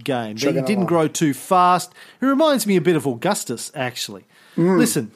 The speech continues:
Speaker 1: you know, let's just, uh, keep our heads down and rebuild and not get too crazy,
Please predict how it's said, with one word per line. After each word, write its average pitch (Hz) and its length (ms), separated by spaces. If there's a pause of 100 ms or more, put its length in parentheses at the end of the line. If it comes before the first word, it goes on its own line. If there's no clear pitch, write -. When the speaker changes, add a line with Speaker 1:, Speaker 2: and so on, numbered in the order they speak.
(140)
Speaker 1:
you 185 200
know, 185 220
let's 190 380
just, 196 600
uh, 180 120
keep 220 240
our 170 80
heads 160 300
down 143 680
and 127 460
rebuild 131 880
and 127 320
not 151 180
get 143 160
too 131 160
crazy, 123 840